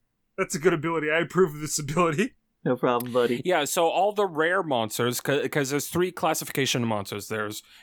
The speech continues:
Speaker 3: your rares, your super rares, and your ultra rares, and that's it. There, there are no normal cards. Actually, no, there are normal cards, but they're saved for spells and traps specifically. So all the rares have, like, basic, uh, basic bitch spells, uh, or effects.
Speaker 1: Basic.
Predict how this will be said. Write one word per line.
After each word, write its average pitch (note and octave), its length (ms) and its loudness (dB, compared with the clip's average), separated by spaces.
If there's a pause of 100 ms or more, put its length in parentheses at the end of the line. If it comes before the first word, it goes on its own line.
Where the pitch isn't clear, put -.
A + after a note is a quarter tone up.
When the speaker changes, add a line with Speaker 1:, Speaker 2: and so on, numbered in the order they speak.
Speaker 3:
your A#2 160 -2
rares, D#3+ 420 2
your D#3 100 0
super D#3 320 0
rares, C#3+ 220 2
and C3 120 0
your A#2+ 120 2
ultra G#2 260 -2
rares, F2+ 200 -4
and G#2 100 -6
that's G#2 240 -4
it. G2 160 -4
There, G2+ 240 -4
there A2 220 -2
are A2 40 0
no A#2 200 0
normal A2+ 720 0
cards. G2 400 -4
Actually, B2 340 0
no, A2 140 2
there A#2 180 2
are C3+ 160 2
normal A#2 300 -2
cards, A2 260 -2
but A2 220 -4
they're A2 200 0
saved A2 460 -2
for G#2+ 280 -2 (240)
spells A#2 440 0
and G#2+ 100 -4
traps G#2+ 300 -2
specifically. - 640 -6 (300)
So - 140 -2
all B2+ 120 2
the D3+ 100 0
rares D3 340 0
have, C#3 180 0
like, B2+ 220 -2
basic, A#2+ 440 -2
uh, A2 160 2
basic A2+ 440 -4
bitch A#2 180 -2
spells, G2 540 -2 (460)
uh, A#2 220 2
or G#2+ 340 2
effects. G2+ 440 -2
Speaker 1:
Basic. D3 140 -10